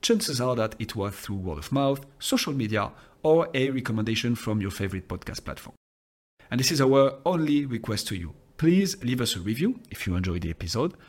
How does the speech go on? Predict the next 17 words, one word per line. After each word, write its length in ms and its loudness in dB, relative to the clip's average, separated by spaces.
on 100 -2
your 100 0
favorite 440 -2
podcast 320 -4
platform. 580 -6
It 220 -10
only 180 2
takes 300 -4
five 200 0
seconds, 440 -4
will 140 0
help 340 0
others 240 0
learn 260 4
more 260 2
about 240 -8
treasury, 420 -2